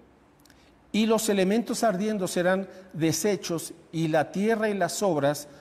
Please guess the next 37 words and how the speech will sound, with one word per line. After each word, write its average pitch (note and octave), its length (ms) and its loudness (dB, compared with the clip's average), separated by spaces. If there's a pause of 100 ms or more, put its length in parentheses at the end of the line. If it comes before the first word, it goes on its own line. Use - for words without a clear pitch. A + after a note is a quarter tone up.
(160)
que C#3 240 2
en C3+ 120 2
ella D#3 340 2
hay F#3 320 2 (320)
serán C3+ 580 0 (520)
quemadas". - 960 -6 (260)
Todo G3 460 4
lo F3+ 120 -2
que F#3 100 -8
existe - 340 -10
en D3+ 80 -4
el D3 100 -4
mundo, G3+ 420 -6 (360)
al C#3+ 100 2
final D#3 300 -2
de D#3 80 -6
estos C#3 240 -8
mil C#3+ 160 0
años, A3 440 -2 (320)
y C#3+ 120 -2
antes E3 240 -2
de D#3+ 80 -2
iniciar D3+ 340 -2
el C#3 140 -2
juicio C#3 260 -4
del B2 120 -4
gran C3+ 180 -4
trono B2+ 260 -6
blanco, C#3+ 460 -4 (400)
será C3 320 -2
consumido. A#2 500 -8 (180)
Todo F#3 480 0
desaparecerá. B2 760 -8
Ahora, C3 320 0 (420)
¿por B2 220 -6
qué? G#3+ 260 2 (160)
Porque C3 300 -2